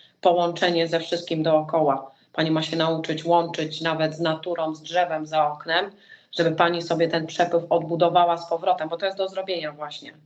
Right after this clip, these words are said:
nie? Tylko świadomie poprowadzić proces. I jeszcze jedno. Też mi się pokazuje, y, teraz jesteśmy w takim momencie, kiedy też, y, odbudowujemy swoją kobiecość. Taki pancerz mi się pokazuje mocny też na pani brzuchu.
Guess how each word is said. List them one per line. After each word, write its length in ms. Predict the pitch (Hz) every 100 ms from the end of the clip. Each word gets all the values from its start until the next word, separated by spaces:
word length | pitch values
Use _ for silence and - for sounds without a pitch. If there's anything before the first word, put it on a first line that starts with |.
| _ -
nie? 240 | 226 247 -
Tylko 200 | 185 190
świadomie 480 | - 196 202 185
poprowadzić 560 | 185 185 185 185 170 165
proces. 500 | - 170 - 147 156 _ _ _
I 60 | -
jeszcze 280 | 190 190 170
jedno. 360 | 160 165 160 - _ _ _ _ _ _ _ _ _ _ -
Też 200 | 220 214
mi 80 | 208
się 120 | 190
pokazuje, 760 | 196 185 175 170 170 170 - 156
y, 400 | 160 147 - -
teraz 220 | 214 214
jesteśmy 360 | 214 208 208 202
w 40 |
takim 260 | 196 190 196
momencie, 440 | 185 190 196 190
kiedy 240 | 180 180 175
też, 400 | 180 175 - _ _ - - _ -
y, 140 | 156
odbudowujemy 760 | 180 180 185 185 185 185 190 185
swoją 300 | - 185 180
kobiecość. 580 | 180 175 175 175 170 160
Taki 240 | 175 -
pancerz 460 | - 190 185 165 -
mi 80 |
się 100 | 151
pokazuje 480 | 151 151 160 160 156
mocny 340 | 156 151 - 151
też 180 | 156
na 80 | 156
pani 260 | 156 165 165
brzuchu. 560 | 156 165 156 151 -